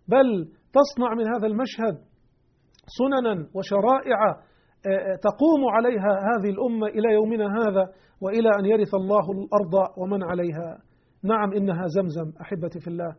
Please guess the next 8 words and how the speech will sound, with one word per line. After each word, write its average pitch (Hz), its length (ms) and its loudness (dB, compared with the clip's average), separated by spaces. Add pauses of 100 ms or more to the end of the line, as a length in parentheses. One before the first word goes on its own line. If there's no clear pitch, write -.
(460)
زمزم 220 420 0
التي 214 260 -4
وصفها 202 520 -4
نبينا 190 460 -2
عليه 190 240 -2
الصلاة 185 420 0
والسلام 190 400 -4
بقوله: 180 500 -2